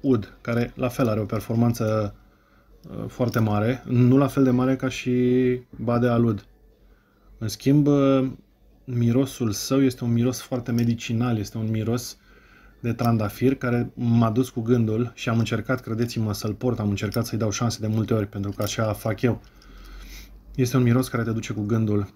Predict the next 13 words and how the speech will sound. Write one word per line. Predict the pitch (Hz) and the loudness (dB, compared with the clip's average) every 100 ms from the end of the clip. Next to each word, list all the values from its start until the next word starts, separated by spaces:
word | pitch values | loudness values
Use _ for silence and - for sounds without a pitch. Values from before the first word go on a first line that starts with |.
| _ - _ _ - - | _ -20 _ _ -20 -10
la | 110 107 110 113 - - - _ - - | -6 -2 -2 -2 -4 -14 -20 _ -16 -6
parfumul | 117 - 139 135 113 113 104 - _ - - - - _ | -6 -4 0 2 2 0 -4 -14 _ -20 -20 -20 -20 _
unei | 127 117 110 | -4 -2 0
doamne | 110 127 117 113 107 104 _ _ - | 2 4 4 2 -2 -6 _ _ -4
elegante, | 127 120 127 127 120 117 117 - - _ - - | 0 2 2 2 0 -2 -4 -12 -20 _ -20 -8
dar | 120 | -2
în | 113 107 | 0 0
vârstă. | 104 - 98 - - _ _ - _ - | 0 -2 -8 -10 -20 _ _ -20 _ -10
Are | - 131 120 | 0 2 2
vibe-ul | 107 120 117 101 104 | 2 2 2 0 0
ăla. | 101 98 - _ _ _ _ _ _ _ - _ | 0 -2 -8 _ _ _ _ _ _ _ -20 _
De | - 113 | -6 -6
aceea | 107 135 127 123 | 0 2 4 2